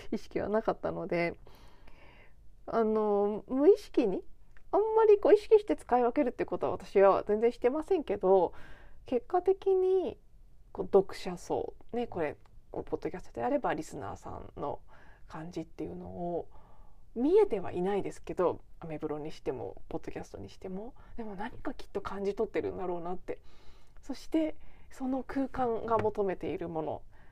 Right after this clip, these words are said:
そのね、ここにある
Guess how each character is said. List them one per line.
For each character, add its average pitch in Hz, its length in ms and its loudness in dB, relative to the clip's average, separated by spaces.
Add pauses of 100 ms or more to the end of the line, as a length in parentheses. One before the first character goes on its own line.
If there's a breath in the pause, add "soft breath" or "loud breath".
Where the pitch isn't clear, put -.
(140 soft breath)
そ - 180 -4
の 180 160 0
ね、 240 380 2 (1900 soft breath)
こ - 120 -8
こ 196 180 2
に 185 260 2
あ 196 140 -2
る 185 180 -2